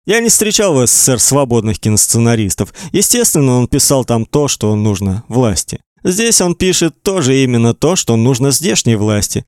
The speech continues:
Такие люди при всех режимах работают на власть. Они родились, чтобы служить, выполнять функции.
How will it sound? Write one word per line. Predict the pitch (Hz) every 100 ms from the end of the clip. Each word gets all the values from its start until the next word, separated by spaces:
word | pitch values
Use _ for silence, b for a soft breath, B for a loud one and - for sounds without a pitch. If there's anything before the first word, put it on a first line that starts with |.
| _
Такие | 202 208 208 208 185
люди | 180 160 139
при | 131 135
всех | - 151 127
режимах | 113 101 107 101 95 - -
работают | 117 98 104 101 101
на | 113 117
власть. | 104 95 - - _ _ -
Они | - 214 208
родились, | 208 180 190 190 -
чтобы | - 113 117
служить, | - 123 110 151 - - -
выполнять | 117 127 127 117 113 113 110 -
функции. | 143 156 - - 98 90